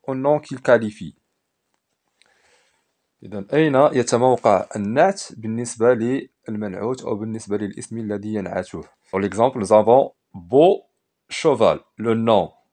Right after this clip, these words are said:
c'est cheval. L'adjectif qualificatif, c'est beau. Dans ce cas, l'adjectif qualificatif précède le nom. Il vient avant le nom.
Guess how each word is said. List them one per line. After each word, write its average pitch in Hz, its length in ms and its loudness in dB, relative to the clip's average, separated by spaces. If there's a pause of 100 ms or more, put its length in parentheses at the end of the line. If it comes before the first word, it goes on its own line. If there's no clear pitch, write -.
(200)
c'est 95 440 -4
cheval. 98 760 2 (460)
L'adjectif 95 540 -4
qualificatif, 98 640 -4
c'est 147 400 2 (800)
beau. 104 380 2 (400)
Dans 107 200 0
ce 139 140 -2
cas, 151 360 4 (340)
l'adjectif 123 540 -2
qualificatif 127 640 0 (160)
précède 202 1000 4 (240)
le 170 560 6
nom. 143 380 2
Il 107 160 -4
vient 170 520 0 (340)
avant 135 580 4 (140)
le 139 580 2
nom. 117 400 0